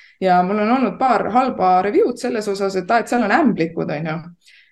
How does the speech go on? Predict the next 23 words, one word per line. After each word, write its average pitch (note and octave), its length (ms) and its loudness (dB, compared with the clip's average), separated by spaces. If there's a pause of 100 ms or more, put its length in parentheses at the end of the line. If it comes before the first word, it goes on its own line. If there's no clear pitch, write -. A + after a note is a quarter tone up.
(160)
Ja B3 60 -4
mina E4+ 160 4
mõtlesin, C#4 360 -2
et, - 320 -6
äh, A3+ 180 2
ma A#3+ 120 0
siis C4+ 200 -6
panen A#3+ 280 2
selle F#3 280 0
re-, F#3 360 -2
panen, G#3 480 2
äh, F3 340 0
ämblikud G#3 400 0
oma G3 520 2 (100)
kirjeldusse F#3 540 2 (220)
ja - 120 -8
kirjutasingi, C4+ 540 2
et, G#3 140 -4
aa, B3 100 8
et, A#3+ 200 -4
äh, A#3 160 2
minul D#4 200 -2
elavad B3+ 400 0